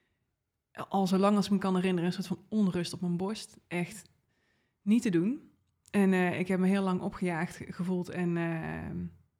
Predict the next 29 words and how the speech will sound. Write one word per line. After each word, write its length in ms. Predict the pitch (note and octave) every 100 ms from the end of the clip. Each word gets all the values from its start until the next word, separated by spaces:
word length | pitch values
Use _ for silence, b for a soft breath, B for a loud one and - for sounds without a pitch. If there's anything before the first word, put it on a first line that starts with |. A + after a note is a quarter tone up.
| _ _ _ -
overal 500 | G3 F3+ F3+ E3+ E3+
voor 120 | F3+
proberen 300 | F3 E3+ E3+
weg 160 | E3+ E3+
te 80 |
rennen 260 | F3 E3 E3
en 160 | F3 E3+
vooral 220 | E3+ E3
niet, 280 | F3 E3+ F3
eh, 60 |
naar 160 | E3+ E3+
mijn 120 | E3+
gevoel 300 | D#3+ F#3+ G3+
en 100 | E3+
zo 120 | E3+ E3
allemaal 220 | D#3+ E3
kijken. 380 | E3 D#3+ - D4
Allemaal 200 | F#3+ F#3+
lastig. 360 | G3+ - C#4+ - _ B B B B B B B B B B
En 120 | - A3
uiteindelijk 640 | G#3+ A#3 B3 F#3+ F#3 -
los 220 | - G#3+ G#3
ik 80 |
daar 120 | G3 F#3
iedere 240 | G3+ F#3
keer 260 | F#3 F3 F3
iets 260 | A#3+ - -
in 160 | E3+
op. 220 | D#3 -